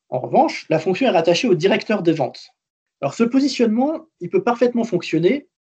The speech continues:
notamment si le binôme directeur des ventes et directeur de l'excellence commerciale s'entend bien et s'estime. Mais, ce faisant, on oriente la fonction vers l'une de ses composantes principales, mais qui n'est pas la seule,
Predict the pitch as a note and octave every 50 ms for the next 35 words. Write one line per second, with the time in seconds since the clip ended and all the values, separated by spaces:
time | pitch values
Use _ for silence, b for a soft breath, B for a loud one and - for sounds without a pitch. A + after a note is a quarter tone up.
0 | _ - D#3+ F#3 B3 B3 - C4+ A#3+ A#3 A#3+ B3 A#3 A#3 - F3 D#3+ D#3 D3 C#3+
1 | F3 G#3+ G#3 A3+ G#3+ G3+ F3+ C#3 A#2 - _ - C#3 D#3+ G3+ G#3+ G#3 - A3+ G3
2 | F3+ F#3 F#3 F3+ F#3+ G3 F#3 F3+ - C3 C3 E3 F#3 F#3+ F#3 - F#3+ F3 C#3+ D3
3 | D3+ - D#3+ D3+ D3 - - C3+ C3 C3 - - F#3 A3+ C4+ C4 - - - -
4 | F#3+ F3+ - F3+ E3+ E3 G#3+ A#3+ A3+ - - D#3 - - - C#3 B2 A#2+ - _
5 | _ _ _ _ _ _ _ _ _ _ _ _ - E3 E3+ G#3+ B3 C#4+ E4 E4
6 | D#4+ _ _ _ _ _ - - - - A#3+ A#3+ - B3 G3+ E3+ E3+ F3 - -
7 | - _ _ _ _ _ _ - - - F3+ F3 G3+ G#3 G3+ C4+ C4+ B3+ - F#3+
8 | F3+ - G3 F#3+ - - B3 A3 E3+ D3+ C3+ C3+ F3 A#3+ A#3+ G3+ F3 - E3 D#3+
9 | - D#3 - D#3 D3 C#3+ C3+ - - B2 - - - - G3+ B3 C#4 C4 F3 -
10 | _ - C3+ C#3 - A#3+ A#3+ - - D#3+ C#3+ C#3 C3+ - - F#3+ B3+ C4+